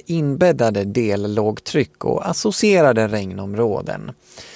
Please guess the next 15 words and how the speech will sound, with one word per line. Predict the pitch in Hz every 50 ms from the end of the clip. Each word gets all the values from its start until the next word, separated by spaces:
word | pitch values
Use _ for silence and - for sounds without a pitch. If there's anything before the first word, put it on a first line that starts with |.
| - - - - _ _
Ett | - 123 127 147 - _ -
av | 165 156 147
dessa | 139 165 156 - - - 165 170 185
passerar | - - 165 156 - - 147 143 135 139
under | 135 139 135 131 131 135
natten | 131 127 127 127 - _ 139 127 127 135
åt | 135 127 - -
nordost | 135 127 123 120 113 131 151 190 - - - -
från | - - - 117 123 135 160 175 170
Götaland | 160 165 156 151 151 - 151 151 151 160 165 175 175
och | 208 180 - 156
upp | 160 - _ _
mot | 135 123 123 123 -
sydvästligaste | - - - 170 165 - 175 175 147 - - - 135 127 127 117 104 - - 113 98
Finland, | - - - 131 135 127 110 104 101 98 92 92 95 104 113